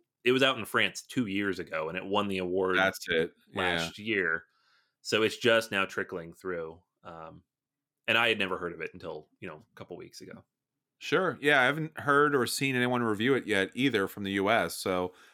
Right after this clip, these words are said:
Speaker 2: no, that's great. Thanks. I'll definitely check this out. All right, I got a chance to play a game called Just Desserts.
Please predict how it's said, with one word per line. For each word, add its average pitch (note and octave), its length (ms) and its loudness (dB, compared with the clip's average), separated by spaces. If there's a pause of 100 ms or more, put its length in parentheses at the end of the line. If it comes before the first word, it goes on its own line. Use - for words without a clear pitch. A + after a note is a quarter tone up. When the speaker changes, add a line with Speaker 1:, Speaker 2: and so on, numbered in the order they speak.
Speaker 2:
no, C#3+ 160 2
that's C3 140 0
great. D#3 260 2
Thanks. C#3+ 300 0
I'll G2 320 0
definitely A2 300 -2
check A2+ 220 -4
this A2 180 -6
out. B2+ 240 -2 (680)
All C#4 80 2
right, C#4+ 160 4
I F#3 100 4
got A#3 180 4
a F3+ 40 2
chance D#3+ 420 0
to C#3+ 60 2
play B2 420 4
a G#2 120 -2
game A2+ 280 0
called A2 500 0 (120)
Just G#2+ 640 0 (120)
Desserts. A2+ 880 0